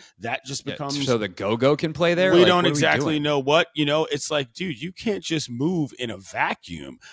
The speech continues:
Speaker 1: based on your whims about the rent of one particular, or the land lease of one particular building. Like, I, I just, it's kind of unfathomable to, unfathomable to me. You talk about appalling.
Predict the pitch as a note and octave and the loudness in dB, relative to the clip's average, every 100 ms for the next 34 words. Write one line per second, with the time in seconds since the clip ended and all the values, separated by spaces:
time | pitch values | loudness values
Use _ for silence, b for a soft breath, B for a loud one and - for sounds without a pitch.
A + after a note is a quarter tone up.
0 | B F#2 D3+ F3+ - C#3+ B2 A2 G2+ F2+ | B -2 -2 0 0 0 0 -4 -4 -2
1 | B2+ G#3 G2+ C2+ C#2 - B B - G#2+ | 0 2 0 -6 -10 -10 B B -6 0
2 | C3 B2 - G#2+ F#2+ F2 F#2 E3+ C3 - | 0 -2 -6 -12 -12 -12 -6 -2 -2 -2
3 | B2+ A2 G2+ C#3+ D3 C#3 - A2+ A#2 G#2 | -4 -4 -4 -6 -6 -8 -10 -12 -12 -10
4 | G#2 G#2 C3 G3+ A2 G#2+ C3 G2+ B2+ C#3+ | -10 -8 -6 -6 -6 -6 -8 -6 -8 -6
5 | D3+ A#2+ - B2+ A#2+ C#3 G3+ G#3+ A2 A#2+ | -10 -10 -10 -10 -6 -4 -2 -2 -2 -4
6 | A#2 B2+ D3+ C3+ E3+ - - b b b | 0 0 0 -2 -4 -4 -10 b b b
7 | _ D3+ D#3 - - G3+ D#4+ C3+ C3 A#2 | _ -6 -6 -8 -4 0 2 2 2 4
8 | E3+ B3+ F#3+ A#2 A2 G#2+ - _ - C3 | 4 6 2 -4 -6 -10 -12 _ -4 0
9 | - - G#3+ C3 G#2+ G#2+ A2+ G2 F#2+ D#3 | 2 2 0 -2 -4 -8 -8 -6 -6 -6
10 | - F3+ C#3 G#2 - F3 A3+ A#2 | -4 -4 -4 -6 -2 0 0 -2